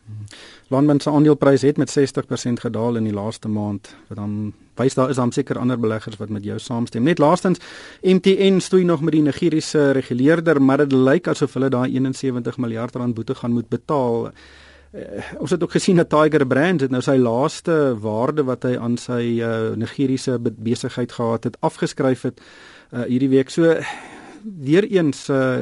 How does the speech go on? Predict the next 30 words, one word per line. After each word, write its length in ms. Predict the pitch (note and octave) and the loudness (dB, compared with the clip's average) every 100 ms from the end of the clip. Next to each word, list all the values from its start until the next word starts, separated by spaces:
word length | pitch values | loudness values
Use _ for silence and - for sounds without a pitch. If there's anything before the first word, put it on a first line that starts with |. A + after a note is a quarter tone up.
| A#2+ | -2
die 100 | B2+ | 0
Nigeriese 480 | B2+ - G3 F#3+ E3 | 0 0 0 0 -2
maatskap-, 340 | D3 - C#3 - | -2 -2 -8 -6
dit 180 | D3 B2+ | -4 -2
is 80 | |
moeilik 280 | C3+ C#3 G#3 | 4 6 6
om 80 | E3+ | 4
in 60 | D3 | 2
Nigerië 380 | C#3 E3 D3+ | 2 0 0
sake 340 | C#3+ D3+ E3 F3 | 0 0 -2 -2
te 120 | D#3+ | -2
doen 340 | C#3+ E3 D#3 | -2 -2 -2
en, 320 | - C#3+ D3 D3 | -2 0 0 0
eh, 240 | D3 D3 C#3 - - - - | 0 0 -2 -8 -20 -20 -6
dit 160 | - B2 | 0 2
lyk 240 | A#2+ E3+ | 4 2
ook 180 | F#3+ E3+ | 2 -2
asof 320 | - D3 D#3 C3+ | -2 -2 -2 -8
van 340 | - D#3 D#3 | -2 0 2
die, 240 | D#3+ D3+ | 2 4
eh, 140 | C#3+ C3+ - | 4 2 -2
Nigeriese 520 | C3+ - D3+ D3 D3 | -6 -2 -4 -2 -2
owerhede 440 | D3 C#3+ C#3 C3+ | -2 0 0 0
die 120 | C3 | 2
mes 280 | B2+ B2+ F#3+ | 2 2 0
in 120 | E3+ | 0
het 120 | C3+ - | 0 -2
vir 100 | B2 | -8
Suid-Afrikaanse 600 | B2 A#2+ B2 B2 B2 B2 | -8 -6 -6 -6 -6 -4
maatskappye. 840 | A#2 - - - B2 B2 B2 | -6 -8 -10 -6 -2 -2 -4